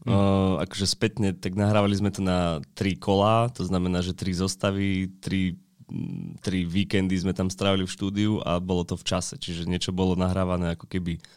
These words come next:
Speaker 2: pred rokom, niečo pred pol rokom a niečo teraz v septembri, decembri. No a tak, e, za rok sa zmeníš, takže niečo by si určite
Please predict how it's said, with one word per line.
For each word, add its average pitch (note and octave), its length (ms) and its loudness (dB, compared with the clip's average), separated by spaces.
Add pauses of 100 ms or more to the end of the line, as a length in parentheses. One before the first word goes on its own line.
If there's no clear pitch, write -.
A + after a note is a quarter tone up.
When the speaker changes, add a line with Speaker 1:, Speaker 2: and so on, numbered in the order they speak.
Speaker 2:
pred G2+ 180 0
rokom, G2+ 560 0 (460)
niečo F2 280 -2
pred D#2+ 200 -4
pol G2 240 2
rokom G#2 280 0
a E2+ 120 2
niečo E2+ 200 -2
teraz F2 280 -2
v - 40 -4
septembri, F#2 420 -2 (100)
decembri. G2+ 720 -2 (1040)
No F#2 380 0
a F2 140 0
tak, - 260 -8
e, E2+ 320 -8
za F2 160 -2
rok - 160 -4
sa - 140 -8
zmeníš, E2+ 380 -2
takže E2+ 340 -6
niečo F2+ 260 -4
by F#2 80 -2
si F2 140 -2
určite F#2 380 -2